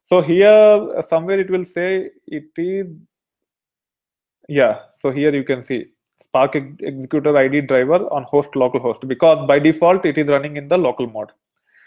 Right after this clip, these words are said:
Now if I want to read the data, text file, I can give the local path. Here I am giving the local path. The local path is data cards large deck dot T X T.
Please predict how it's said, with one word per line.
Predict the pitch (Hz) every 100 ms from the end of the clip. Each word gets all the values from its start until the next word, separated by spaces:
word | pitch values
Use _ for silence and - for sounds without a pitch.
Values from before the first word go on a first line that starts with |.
| _ _ _ _
Now | 156 175
if | 202 202
I | 190
want | 175 185
to |
read | 196 185 180
the | 180
data, | 143 - - - _ _ _ _ _ _ _ _ _ _ _ _ _ -
text | - -
file, | - 139 160 220 _ _ 294 277 _ 160 143
I | - 151
can | 180 165
give | 185
the | 185
local | 175 165 180
path. | - 135 - -
Here | 156 165
I |
am | 156
giving | 151 156 160
the | 156
local | 143 143 135
path. | 117 - -
The |
local | 135 139 156
path | 156 151
is | 156 139
data | 135 135 156 156 -
cards | 135 165 - - _ _ _ _ _ _ _ _ _ _ _ _ _ _ _ _ _ _ 392
large | 139 131 139 147
deck | 139 147 - _ _ _ _ _ _ _ _ _ _ _ _ _
dot | 139 -
T | 139 135
X | -
T. | - -